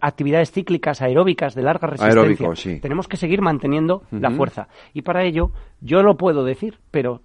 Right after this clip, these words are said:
Speaker 1: siempre, si lo dice un experto y me traigo a un amigo que controla más del área,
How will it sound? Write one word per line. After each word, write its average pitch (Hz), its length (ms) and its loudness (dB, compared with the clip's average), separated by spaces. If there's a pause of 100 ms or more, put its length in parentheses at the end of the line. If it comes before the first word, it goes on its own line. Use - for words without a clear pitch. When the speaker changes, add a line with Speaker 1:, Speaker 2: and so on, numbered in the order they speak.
Speaker 1:
siempre, 190 520 -2
si - 140 -8
lo 165 100 2
dice 214 220 0
un 185 80 4
experto 151 380 -2
y - 20 2
me 139 140 0
traigo 190 280 0
a 160 40 2
un 170 180 2
amigo 143 500 -2
que 123 260 -6
controla 151 460 2
más 143 160 -2
del 120 160 -2
área, 135 280 -4